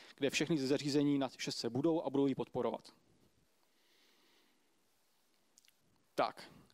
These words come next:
A, eh, potřebuji v tom D N S jenom jedno view, a to globální. No, mám tam, eh, čtyřáčkový záznamy a můžu i na ty stroje, které jsou jenom na I P V čtyři,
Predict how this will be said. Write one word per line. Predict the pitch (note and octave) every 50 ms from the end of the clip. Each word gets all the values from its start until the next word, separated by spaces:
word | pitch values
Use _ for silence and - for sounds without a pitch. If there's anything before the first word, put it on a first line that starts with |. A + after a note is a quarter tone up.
| _ _
A, | - D3+ D#3 D#3 D3+ - - D3+ D3 C#3+ C#3+
eh, | D3
potřebuji | - F#3 F3+ - - G3 F#3 F#3+ F#3
v | - -
tom | F#3 D#3+
D | D#3+ E3+
N | E3 E3
S | D#3 -
jenom | F3+ E3 D3+ C#3 A#2+ -
jedno | - E3 D#3+ D#3+ F3+ E3+ E3 D#3+ D3+ C#3+ - D3 C#3 B2+
view, | C#3 D3+ D3+ D3 E3
a | -
to | - D3 C#3
globální. | C3 C3+ B2+ B2+ B2 A#2+ B2 A#2+ A#2 A#2+ A#2 - - - - - - - - _ -
No, | D#3+
mám | D#3+ D#3 D3
tam, | - C#3+ C3+ C3+ - -
eh, | D3+ - - C#3+ C3+ C3
čtyřáčkový | B2+ - - E3 D#3 D3+ C3 - - C3 A#2 A#2
záznamy | C#3 D3 D#3 D3 D#3+ D#3+ D#3 D#3 D3+ D3+ - - - - - - - - - _
a | - C3+
můžu | C#3 C#3 C#3 C3+ B2+ C3+ D3 D3 C#3 C#3+ D3+ -
i | D3+ C#3+
na | C#3+ C#3
ty | - C#3+ B2+
stroje, | - - - C#3+ D3 D3 D3+ D3
které | - - D#3 D3 C#3+
jsou | C#3 B2+ - - - D3+ D3+ C#3+
jenom | C#3+ C#3+ C#3 C3
na | C3 B2+
I | B2+ B2+
P | - A#2+ A#2 -
V | - -
čtyři, | - - D#3 D3+ F3 E3+ E3